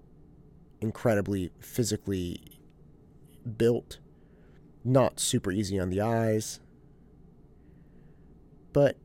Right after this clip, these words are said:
he could rollerblade really well. Now, nobody, or excuse me, not nobody, but most people never even saw him rollerblade. They were aware that he did it. But most people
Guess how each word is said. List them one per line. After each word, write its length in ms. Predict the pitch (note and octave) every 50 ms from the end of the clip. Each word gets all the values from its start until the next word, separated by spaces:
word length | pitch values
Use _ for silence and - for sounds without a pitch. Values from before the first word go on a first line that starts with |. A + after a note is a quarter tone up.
| - - -
he 220 | - C3+ - - D3
could 160 | - - B2+
rollerblade 640 | B2 B2+ D#3 F3+ F#3+ E3+ C3+ A2 A#2+ A#2 A2+ G#2 G#2
really 160 | G#2 G#2+ A2
well. 220 | G#2+ A#2 C#3 B2 G#2+
Now, 140 | A2 A2 A2
nobody, 800 | A#2 A#2+ C#3 D#3+ F#3 A3 B3 - - D3+ C3 A#2+ A2 - - -
or 80 | - A#2+
excuse 280 | - - - C3 G#2
me, 80 | G2 -
not 200 | - B2 - -
nobody, 260 | - F2+ F2 - -
but 140 | - - -
most 400 | D3 D3 D3+ E3+ G3 B3+ A#3+ -
people 260 | - F3+ D#3 C#3 C3
never 300 | B2 B2 E3 G#3+ C#4 -
even 320 | - - E3+ D#3 C#3+ B2
saw 400 | - - - - - F#2 G2 F#2+
him 360 | F2+ E2+ - - - - - - - - - - - - -
rollerblade. 540 | - F#2+ F2+ D#2+ B1 - - - D2+ - -
They 100 | A2+ A#2
were 220 | B2 B2 G#2+ F#2+
aware 480 | A#2+ G#2+ G#2 G#2 A2 A2+ B2 C3+ C3+ C3
that 160 | A2+ F#2 -
he 120 | - - -
did 220 | - - - -
it. 140 | - - - - - - - - - - - - - - - - - - - - - - -
But 80 | A2 C#3
most 240 | F3 G#3+ B3 - -
people 340 | G3+ F#3 F#3 F3 D3 -